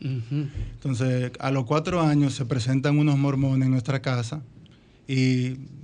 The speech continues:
Speaker 2: lo, mi mamá lo deja entrar, hace un calorazo, le dio agua fría, estaban muy, muy agradecidos.
Speaker 1: Ujú.
Speaker 2: Y nos cuentan de la historia de Génesis.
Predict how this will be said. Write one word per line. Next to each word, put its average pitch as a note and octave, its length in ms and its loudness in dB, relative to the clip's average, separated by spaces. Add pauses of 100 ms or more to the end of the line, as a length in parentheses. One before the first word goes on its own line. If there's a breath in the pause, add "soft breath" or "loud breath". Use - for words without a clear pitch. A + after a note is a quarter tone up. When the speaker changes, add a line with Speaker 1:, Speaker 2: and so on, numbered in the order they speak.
(200)
Speaker 2:
lo, B2 160 -4
mi B2 100 0
mamá B2 200 2
lo C3 80 2
deja B2 160 2
entrar, C3 240 0
hace B2 120 -2
un C#3 100 0
calorazo, C3+ 680 0
le B2+ 80 -2
dio B2+ 240 0
agua C3 220 0
fría, C3+ 480 0
estaban C3+ 320 0
muy, C#3+ 180 4
muy C#3+ 160 4
agradecidos. B2 640 0 (720 loud breath)
Speaker 1:
Ujú. C#3+ 260 -6
Speaker 2:
Y C#3 520 6 (100)
nos C#3 520 0 (100)
cuentan C#3+ 400 2
de C#3 80 2
la C3+ 80 2
historia C3 300 0
de B2 100 2
Génesis. B2 580 -2